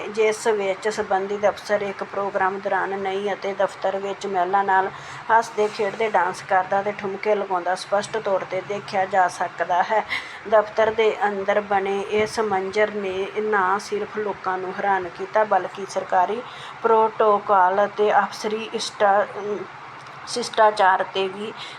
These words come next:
ਸਵਾਲ ਖੜੇ ਕੀਤੇ। ਇਸ ਵੀਡੀਓ ਵਾਇਰਲ ਹੋਣ ਤੋਂ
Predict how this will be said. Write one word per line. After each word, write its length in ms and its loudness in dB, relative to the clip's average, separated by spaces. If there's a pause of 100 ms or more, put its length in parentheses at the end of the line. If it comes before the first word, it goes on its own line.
ਸਵਾਲ 340 4
ਖੜੇ 380 -2
ਕੀਤੇ। 280 -4 (180)
ਇਸ 140 -4
ਵੀਡੀਓ 400 -2
ਵਾਇਰਲ 380 2
ਹੋਣ 340 0
ਤੋਂ 140 -2